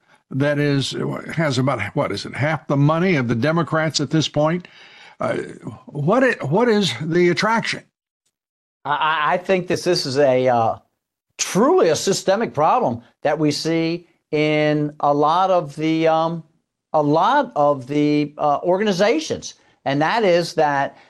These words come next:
Speaker 2: they get so focused on the donor class and what their needs and wants are, instead of talking to the actual voters.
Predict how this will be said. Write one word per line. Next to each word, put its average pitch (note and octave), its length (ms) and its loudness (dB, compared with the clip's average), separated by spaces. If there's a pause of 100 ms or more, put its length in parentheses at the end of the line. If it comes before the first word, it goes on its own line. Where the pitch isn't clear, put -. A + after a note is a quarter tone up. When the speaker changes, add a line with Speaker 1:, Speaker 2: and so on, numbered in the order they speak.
(100)
Speaker 2:
they D#3+ 140 2
get D#3+ 140 -2
so G3+ 300 2
focused A#3+ 760 0 (280)
on D3 760 2 (300)
the C#3+ 580 2 (100)
donor F#3+ 400 2
class A#2 720 -4 (400)
and C#3 340 0
what D3+ 260 0
their G#3 220 2
needs E3+ 400 2
and C#3 120 0
wants B2+ 380 0
are, A2+ 400 2 (260)
instead E3+ 380 0
of D3 100 -4
talking F#3+ 560 0
to E3+ 380 2
the D3+ 380 2
actual F#3 400 0
voters. F#3 580 0